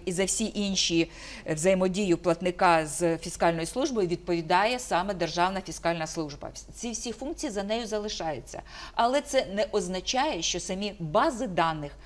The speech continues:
мають знаходитися в руках виконавця. Це, мені здається, буде правильне рішення. Якщо ми приймемо такі зміни, вони тільки принесуть користь всім.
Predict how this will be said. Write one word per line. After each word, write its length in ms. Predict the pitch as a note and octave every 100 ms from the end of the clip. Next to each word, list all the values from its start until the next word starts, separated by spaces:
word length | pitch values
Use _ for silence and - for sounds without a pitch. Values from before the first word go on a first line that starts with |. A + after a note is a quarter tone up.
| -
мають 280 | F#3+ E3 D#3
знаходитися 760 | D#3 D#3 A#3 E4+ F4+ E4 C4+ C4+ - -
в 100 | E3+
руках 400 | F3 F3+ F3+ G#3
виконавця. 680 | F#3 F3 D3+ C#3 - - C3 - - - - - -
Це, 440 | - D4 F#4 -
мені 280 | - F#3+ G#3+
здається, 460 | F#3 G3+ G#3 G#3 F3+
буде 280 | E3+ E3+ F3+ -
правильне 440 | F#3 E3 D#3 D#3
рішення. 480 | E3+ C#4+ - C#4 B3+
Якщо 400 | G3+ F3 - F#3
ми 120 | F3
приймемо 420 | E3 F3 E3 D#3 D#3
такі 260 | D#3 -
зміни, 340 | D#3 F#3 D4 B3+
вони 180 | D#3+
тільки 300 | D#3+ E3+ D#3
принесуть 480 | D#3+ - D3+ - G3+
користь 360 | - E3 F3 -
всім. 300 | - C#3+